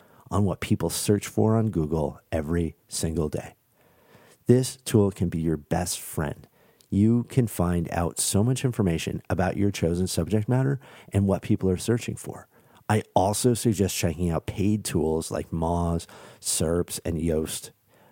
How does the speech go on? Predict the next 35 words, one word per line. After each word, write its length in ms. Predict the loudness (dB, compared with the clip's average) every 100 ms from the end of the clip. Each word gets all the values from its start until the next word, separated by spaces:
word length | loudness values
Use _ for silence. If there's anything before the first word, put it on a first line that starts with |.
| -10
Uh, 140 | -6 -2
they're 240 | -2 2
all 160 | 4 4
good. 240 | 2 0
I've 120 | -2
tried 280 | 0 2 2
all 220 | 0 0
of 80 | -2
them. 300 | -2 -2 -4
I've 140 | -6 -10
played 320 | -2 0 2
with 180 | 0 -2
all 180 | -6 -6
of 120 | -8
them. 260 | -10 -12 -14 _ _ _ -20 -20 -20 -12
So 340 | -2 0 0 -4 -14 _ 4
those 240 | 4 4
are 140 | 2 0
all 520 | 2 4 4 4 0 _ -2
beginner 500 | 0 2 2 4 2
tools 640 | 2 2 4 2 0 -4 -10 _ _
for, 540 | -6 0 2 2 -2 -6 _
to, 180 | -2 -2
to 180 | -2 -4
figure 440 | 0 2 4 4
out 180 | 2 4
which 320 | 2 2 -4
keywords, 500 | -2 2 4 2 -2
how 260 | -2 4 4
are 100 | 4
people 420 | 0 2 4 4
discovering 920 | 2 -2 -2 -2 0 2 4 2 0 -4 _
your 320 | -2 0 0 -6 _
subject 420 | 0 0 0 -4
matter? 300 | -6 -8 -10